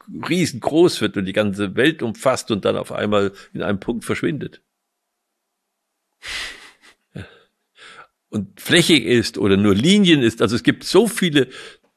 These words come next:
äh, Dreiecke aus dem einen Gedanken heraus, die du dir vorstellen kannst. Wie kommst du zu einem ganz bestimmten,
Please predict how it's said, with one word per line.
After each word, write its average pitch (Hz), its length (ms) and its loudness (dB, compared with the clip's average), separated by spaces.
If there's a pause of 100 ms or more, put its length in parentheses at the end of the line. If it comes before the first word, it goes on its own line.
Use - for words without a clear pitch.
(120)
äh, 120 100 -8
Dreiecke 156 640 2
aus 107 160 -2
dem 107 120 -6
einen 160 280 0
Gedanken 170 420 -2
heraus, 110 340 0
die - 120 -6
du 92 80 -6
dir 107 160 -2
vorstellen 104 480 -4
kannst. - 340 -6
Wie 165 140 0
kommst 185 340 0
du 175 60 -2
zu 156 400 -4 (460)
einem 135 480 -4 (100)
ganz 147 260 -2
bestimmten, 131 640 -4